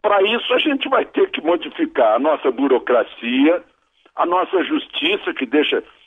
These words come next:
os, os estrangeiros confusos, porque vai zigue-zague, como a gente tá vendo mesmo agora,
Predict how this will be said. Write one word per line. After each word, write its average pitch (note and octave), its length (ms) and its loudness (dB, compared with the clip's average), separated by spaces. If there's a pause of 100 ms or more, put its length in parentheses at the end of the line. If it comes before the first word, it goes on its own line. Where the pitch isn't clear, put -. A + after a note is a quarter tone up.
os, B2 160 -6 (160)
os A#2+ 220 -8
estrangeiros B2+ 760 0
confusos, - 840 -2
porque - 240 -2
vai A#2 240 0
zigue-zague, A#2 720 -2
como G#2+ 200 -8
a G2+ 60 -4
gente G#2+ 280 -4
tá G#2 160 0
vendo G#2+ 420 -2
mesmo G#2+ 480 0
agora, G2 600 2